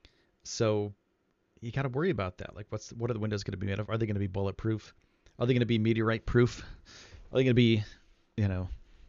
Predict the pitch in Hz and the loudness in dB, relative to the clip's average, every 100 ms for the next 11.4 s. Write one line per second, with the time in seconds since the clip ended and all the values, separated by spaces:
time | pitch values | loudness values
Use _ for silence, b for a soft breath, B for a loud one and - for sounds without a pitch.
0 | _ _ _ _ _ b b b b - | _ _ _ _ _ b b b b -4
1 | 98 92 120 - 123 - 113 98 113 104 | -4 -2 -6 -2 -2 0 -2 -2 0 0
2 | 110 107 98 98 104 104 95 92 - - | 2 0 0 0 0 -2 -4 -6 -8 -6
3 | 120 101 90 95 92 - 98 98 - b | -4 -4 -6 -8 -10 -6 -4 -4 -8 b
4 | b b b b 113 - 117 113 110 120 | b b b b -4 0 0 2 0 -2
5 | 104 104 98 104 107 117 98 87 104 107 | -2 -2 -2 -2 0 0 -4 -4 -2 -2
6 | 113 - _ - 110 101 101 - 117 104 | -4 -8 _ -8 -4 -4 -6 0 0 0
7 | - 98 - 117 - B B B B B | -4 -6 -2 -4 -4 B B B B B
8 | _ _ 101 92 95 92 87 - _ _ | _ _ -4 -2 -2 -6 -10 -16 _ _
9 | _ _ _ _ _ _ _ _ _ _ | _ _ _ _ _ _ _ _ _ _
10 | _ _ _ _ _ _ _ _ _ _ | _ _ _ _ _ _ _ _ _ _
11 | _ - 110 | _ -2 -2